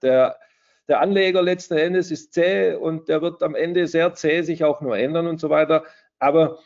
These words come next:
also ich mache mal ein Beispiel, die Laufzeit, der, was der, der Tobias gesagt hat, der hat ja völlig recht, die Laufzeiten im Büro, die, die, die sind investorengerecht. Ja, man möchte einen zehn-Jahres-Mietvertrag, dass man das Gebäude wegschließen kann.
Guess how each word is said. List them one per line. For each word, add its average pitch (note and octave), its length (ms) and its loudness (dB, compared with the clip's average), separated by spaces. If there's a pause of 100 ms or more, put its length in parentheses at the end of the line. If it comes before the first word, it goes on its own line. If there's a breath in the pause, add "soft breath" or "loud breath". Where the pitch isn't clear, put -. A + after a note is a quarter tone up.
(200 loud breath)
also D3 160 -2
ich D3 40 -2
mache D3+ 160 0
mal D#3+ 80 0
ein C#3 80 -2
Beispiel, D3+ 380 0
die C#3 80 -2
Laufzeit, D#3 580 2
der, C#3 160 0
was B2 300 -6 (160)
der, A#2 340 -2 (140)
der A2+ 100 -10
Tobias C#3+ 480 -2
gesagt C#3 300 -4
hat, A2+ 100 -4
der A#2+ 80 -2
hat B2 60 -4
ja C3+ 80 0
völlig B2+ 360 -6
recht, C#3 300 -2
die C3+ 60 -2
Laufzeiten D3 640 0
im B2+ 120 -8
Büro, C#3+ 400 0
die, B2+ 260 -10
die, A#2 180 -10
die C3+ 100 -8
sind D3+ 260 -6
investorengerecht. D3 1200 -2
Ja, C3+ 220 2
man D3 180 -2
möchte D3 280 -4
einen C3+ 100 -8
zehn-Jahres-Mietvertrag, D3 1080 -2
dass C3+ 200 -8
man C3 160 -8
das B2+ 180 -8
Gebäude B2+ 400 0
wegschließen D3+ 540 -4
kann. D3 240 -2